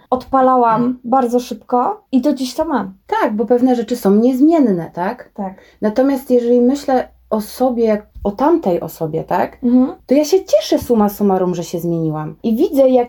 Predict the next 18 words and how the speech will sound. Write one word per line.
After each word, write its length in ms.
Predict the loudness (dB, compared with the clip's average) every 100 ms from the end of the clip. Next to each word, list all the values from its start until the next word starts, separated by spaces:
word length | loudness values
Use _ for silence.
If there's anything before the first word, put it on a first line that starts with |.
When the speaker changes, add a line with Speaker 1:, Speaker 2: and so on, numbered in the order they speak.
| -6 -2
Speaker 2:
wielki 420 | 0 0 -2 -10
progres 600 | -4 -2 2 2 0 -2
jest 300 | -4 -6 -6
tej 180 | -4 -2
zmiany, 360 | -4 -4 -6
Speaker 1:
No 60 | -2
Speaker 2:
tak? 140 | 0 2
Speaker 1:
właśnie, 300 | 0 0 0
bo 140 | 0
widzisz, 320 | -2 -6 -4 0
może 280 | 0 0 -4
to 200 | -4 -4
dla 300 | -2 -2 -2
mnie 180 | -4 -8
jest 260 | -8 -8 -4
ta 120 | -4
kwestia, 680 | -2 -2 -2 -2 0 0 0
że 600 | -4 0 2 2 0